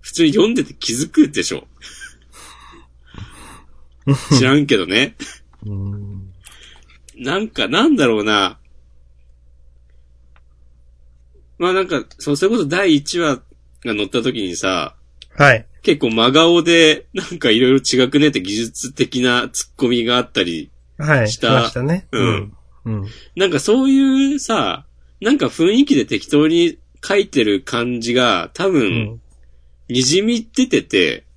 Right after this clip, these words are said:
Speaker 2: うん。
Speaker 1: それをなんか、なんだろうな。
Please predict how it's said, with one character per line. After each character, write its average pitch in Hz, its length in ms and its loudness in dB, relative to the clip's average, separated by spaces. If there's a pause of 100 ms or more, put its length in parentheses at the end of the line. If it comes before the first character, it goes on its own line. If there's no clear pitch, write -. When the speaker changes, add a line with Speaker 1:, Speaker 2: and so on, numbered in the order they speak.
(120)
Speaker 2:
う 127 100 -2
ん。 110 480 -2 (800)
Speaker 1:
そ - 180 -8
れ 202 180 4
を 233 200 2
な 233 160 -2
ん 233 160 -6
か、 104 340 -2 (1800)
な 143 120 -2
ん 190 60 -4
だ 156 80 -2
ろ 95 100 -2
う - 20 -8
な。 87 220 -12